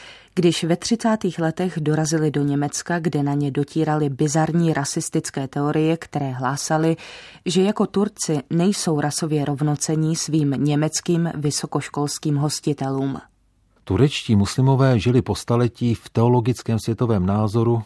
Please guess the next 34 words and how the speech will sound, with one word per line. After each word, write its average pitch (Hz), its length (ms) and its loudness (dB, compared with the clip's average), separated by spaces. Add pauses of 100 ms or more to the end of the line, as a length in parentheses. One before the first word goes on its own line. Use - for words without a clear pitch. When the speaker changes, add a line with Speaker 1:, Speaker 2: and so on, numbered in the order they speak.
Speaker 2:
který 107 360 0
řadil 107 320 0
turecky 117 460 -2
mluvící 104 460 0
sunnické 110 460 -2
muslimy 117 500 0
na 110 120 2
vrchol 117 320 -2
stvoření. 90 640 -4 (580)
Teď - 300 -2
najednou 117 460 2
čelili 104 520 0
rasistickým 107 680 -2
urážkám, 98 760 2 (180)
přestože 131 600 0
byli 95 240 2
Němci 92 480 -2
ještě 98 320 -4
před 82 220 -8
několika 87 460 -4
lety 85 260 -4
jejich 76 160 -8
spojenci, 104 720 -2
kteří 98 360 -4
je 82 100 -2
podněcovali, 117 760 0 (380)
aby 127 240 2
proměnili 127 640 0
první 123 360 -2
světovou 113 480 0
válku 110 440 0
v 107 80 -8
džihád 113 400 -2
proti 113 380 -4